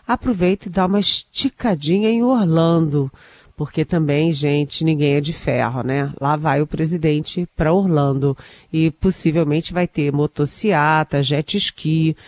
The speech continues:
ou seja, ele tá internacionalizando aquelas piruetas de campanha aqui do Brasil.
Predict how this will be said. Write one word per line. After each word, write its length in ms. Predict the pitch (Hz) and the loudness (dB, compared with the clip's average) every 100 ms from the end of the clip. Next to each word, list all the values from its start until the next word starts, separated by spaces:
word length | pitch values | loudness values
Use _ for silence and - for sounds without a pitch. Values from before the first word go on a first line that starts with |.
| - - - | -20 -16 -6
ou 120 | 165 | -4
seja, 420 | - 151 139 151 | 0 0 2 0
ele 160 | 147 147 | 0 -2
tá 460 | - 151 147 139 | 0 0 2 0
internacionalizando 1800 | 175 196 196 180 160 170 - 190 160 151 151 143 123 139 143 151 156 160 - - - - | 0 0 2 2 2 0 -2 0 0 2 0 0 0 0 0 0 0 -4 -6 -20 -20 -8
aquelas 680 | 139 143 - 139 143 147 - | -4 -4 -4 -4 -2 -4 -4
piruetas 1080 | - 190 202 151 151 - 160 160 160 - - | -2 2 2 2 0 -2 0 0 0 -4 -6
de 220 | - 131 151 | -10 -8 -6
campanha 680 | 170 147 - 147 147 147 | -4 -4 -4 -4 -2 -2
aqui 220 | 147 - | -4 -6
do 120 | 143 151 | -4 -2
Brasil. 460 | 156 170 139 120 | -2 -2 -2 -8